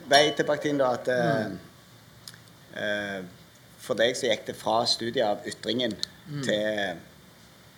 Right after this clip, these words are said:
Speaker 1: romanstudiene.
Speaker 2: Mm.
Speaker 1: Ehm, jeg har, jeg har alltid tenkt at, eh,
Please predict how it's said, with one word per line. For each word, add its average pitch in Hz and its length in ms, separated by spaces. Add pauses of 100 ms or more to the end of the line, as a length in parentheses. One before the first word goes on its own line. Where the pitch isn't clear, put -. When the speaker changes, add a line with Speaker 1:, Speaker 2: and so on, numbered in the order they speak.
(260)
Speaker 1:
romanstudiene. 117 1200 (240)
Speaker 2:
Mm. 139 260 (260)
Speaker 1:
Ehm, 95 400 (2000)
jeg 131 180
har, 117 340 (100)
jeg 143 120
har 143 80
alltid 135 160
tenkt - 340
at, 123 260
eh, 120 360